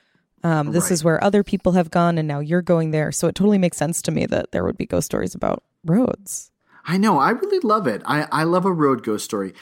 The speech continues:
Speaker 2: And I purposefully didn't do any, um,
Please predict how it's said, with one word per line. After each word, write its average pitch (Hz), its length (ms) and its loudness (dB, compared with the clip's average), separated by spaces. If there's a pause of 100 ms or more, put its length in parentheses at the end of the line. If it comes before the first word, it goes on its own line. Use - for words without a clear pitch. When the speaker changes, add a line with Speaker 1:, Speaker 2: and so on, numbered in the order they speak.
(220)
Speaker 2:
And 185 300 2
I 165 240 2 (240)
purposefully 220 880 0 (140)
didn't 147 260 0
do 143 180 2
any, 139 340 0
um, 107 680 -2